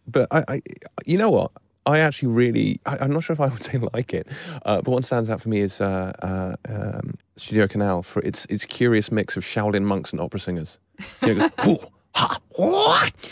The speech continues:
And then there's a person singing in the background. It's very, very peculiar. <laughs> I highly recommend you listen to it.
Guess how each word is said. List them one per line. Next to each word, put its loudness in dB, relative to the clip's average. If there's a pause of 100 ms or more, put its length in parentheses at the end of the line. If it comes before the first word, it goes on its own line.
(200)
And 4
then 6
there's 6
a 4
person 4
singing 2
in 4
the 2
background. -4
It's -10
very, 4
very 2
peculiar. -2 (160)
<laughs> -8
I 2
highly 4
recommend 4
you 6
listen 4
to 6
it. 0